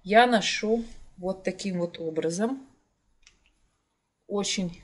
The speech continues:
красиво смотрится. Если у вас, например,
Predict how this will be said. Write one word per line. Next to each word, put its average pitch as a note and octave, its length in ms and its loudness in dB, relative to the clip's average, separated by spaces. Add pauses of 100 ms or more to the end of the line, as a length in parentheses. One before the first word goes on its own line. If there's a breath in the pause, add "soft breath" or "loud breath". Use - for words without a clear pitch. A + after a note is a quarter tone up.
(100)
красиво F3+ 560 -4
смотрится. F3 880 -6 (2000)
Если A3 400 8
у G#3 80 4
вас, G#3 300 8
например, F#3+ 680 -2